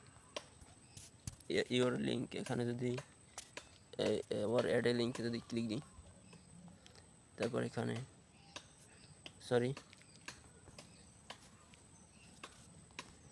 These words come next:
চেকিং লিংক, এই লিঙ্ক এটা পোস্ট হয়েছে কিনা, লিঙ্কটা এখানে দেবো। আবার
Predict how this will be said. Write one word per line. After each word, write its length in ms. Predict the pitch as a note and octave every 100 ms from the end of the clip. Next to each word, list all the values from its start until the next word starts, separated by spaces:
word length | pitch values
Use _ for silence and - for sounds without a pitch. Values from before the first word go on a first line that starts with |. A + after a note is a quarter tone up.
| - - - - - - - - - - - - - - C3 -
চেকিং 480 | A#2 B2 B2 B2 B2
লিংক, 240 | A#2+ B2+ - - - - - - - - - - - -
এই 160 | G#2+ G#2+
লিঙ্ক 240 | A#2 B2+ C3
এটা 120 | C3+
পোস্ট 380 | - C3+ C3+ -
হয়েছে 240 | B2 C3
কিনা, 220 | B2+ C3+
লিঙ্কটা 360 | C3 A#2+ A#2+ A#2+
এখানে 260 | A#2 B2 A#2+
দেবো। 200 | A#2+ A#2+
আবার 240 | A#2+ C3+